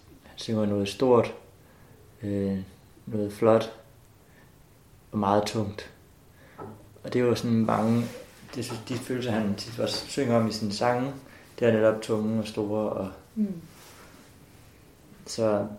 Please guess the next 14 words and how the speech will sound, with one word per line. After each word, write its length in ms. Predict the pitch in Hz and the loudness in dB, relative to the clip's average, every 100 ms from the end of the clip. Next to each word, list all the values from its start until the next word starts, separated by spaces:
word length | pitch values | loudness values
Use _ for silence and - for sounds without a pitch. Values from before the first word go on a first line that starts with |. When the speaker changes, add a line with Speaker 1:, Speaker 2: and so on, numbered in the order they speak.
| - | -4
Speaker 1:
det 80 | 113 | 2
er 40 | 107 | 6
jo 100 | 113 | 4
også, 340 | - - - - - - - - - - - - - - - - - - - - - - - - | 4 -4 -14 -20 -20 -20 -20 -20 -20 -20 -20 -20 -20 -20 -20 -20 -20 -20 -20 -20 -20 -20 -20 -8
det 100 | 110 | -6
er 40 | |
sådan 180 | 110 127 | -6 -6
en, 400 | 117 113 107 101 104 - - - - - - - - - - - - | -4 -2 -4 -6 -10 -20 -20 -20 -20 -20 -20 -20 -20 -20 -20 -20 -2
ja, 80 | 107 | 0
det 160 | 104 107 | 2 -2
er 60 | - | 0
meget 200 | 117 123 | 2 2
teksterne, 520 | - 156 147 127 110 107 | 4 0 0 0 0 0
der, 480 | 104 104 101 98 | 0 2 0 -2